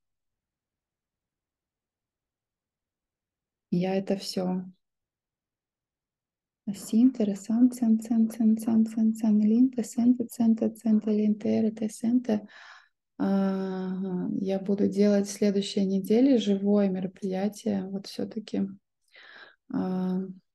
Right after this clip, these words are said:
ну, в общем, я не забуду уже об этом. Уже несколько раз приходила. Если вы в Алмате,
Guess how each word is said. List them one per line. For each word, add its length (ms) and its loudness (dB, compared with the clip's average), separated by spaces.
ну, 140 2
в 40 0
общем, 280 -6
я 240 -4
не 220 0
забуду 440 -2
уже 180 -4
об 100 -2
этом. 280 2
Уже 220 -6
несколько 460 2
раз 180 -4
приходила. 500 0
Если 280 4
вы 160 0
в 80 -2
Алмате, 560 2